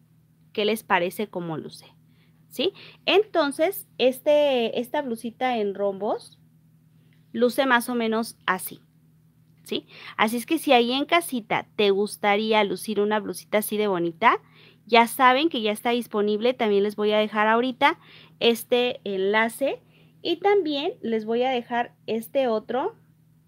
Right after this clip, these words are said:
este otro, eh, chalequito.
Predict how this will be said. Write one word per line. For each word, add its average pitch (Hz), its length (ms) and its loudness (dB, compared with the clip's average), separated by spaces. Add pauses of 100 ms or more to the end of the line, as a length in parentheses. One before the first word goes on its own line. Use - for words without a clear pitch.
(1700)
este 240 400 0
otro, 226 680 -2
eh, 170 680 -6 (960)
chalequito. 226 760 -6